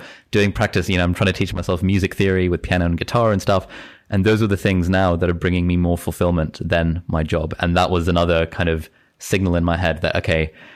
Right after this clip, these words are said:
maybe this, because I think one thing that I sometimes struggle with is because having gotten, gone through so much of medicine, I, kind of th-,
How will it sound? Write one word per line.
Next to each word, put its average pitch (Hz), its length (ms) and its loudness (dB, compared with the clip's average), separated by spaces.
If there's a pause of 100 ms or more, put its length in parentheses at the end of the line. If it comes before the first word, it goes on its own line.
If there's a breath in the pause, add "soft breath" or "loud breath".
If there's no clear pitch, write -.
(520 loud breath)
maybe 98 880 2
this, - 360 -4 (520)
because 123 300 0 (140)
I 117 80 2
think 143 280 0
one 123 280 0
thing 151 100 2
that 120 100 2
I 120 100 2
sometimes 101 340 0
struggle 95 240 2
with 82 140 2
is 82 120 0
because 110 480 0 (460 soft breath)
having 107 300 0
gotten, 98 380 0 (120)
gone 98 180 2
through 95 220 0
so 101 180 0
much 90 160 2
of 85 100 0
medicine, 80 440 0 (680 loud breath)
I, - 500 -6
kind 127 180 2
of 98 300 0 (280)
th-, 101 400 -4